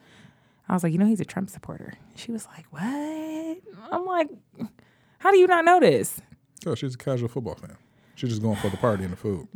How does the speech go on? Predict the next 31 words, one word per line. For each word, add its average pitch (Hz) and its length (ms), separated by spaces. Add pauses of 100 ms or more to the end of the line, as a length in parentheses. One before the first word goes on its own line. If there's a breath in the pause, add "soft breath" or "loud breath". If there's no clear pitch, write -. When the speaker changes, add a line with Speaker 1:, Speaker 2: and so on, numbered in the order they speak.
Speaker 1:
Forget 160 260
all 127 220
that. 131 200 (420 loud breath)
Speaker 2:
And 92 100
the 87 60
conversation. 92 520
Speaker 1:
I'm 170 120
gonna 143 120
be 135 160
right 135 320
at 285 100
the 294 80
crib. 247 800
Speaker 2:
I'm - 80
gonna 113 80
be 85 100
at 80 100
work. 82 220
I 101 60
don't 82 200
care 71 120
a - 40
fuck - 180
about - 120
the - 60
Super - 240
Bowl. - 580
Speaker 1:
Um. 175 840 (720 soft breath)
So, 170 120
yeah. 175 260
So, 160 840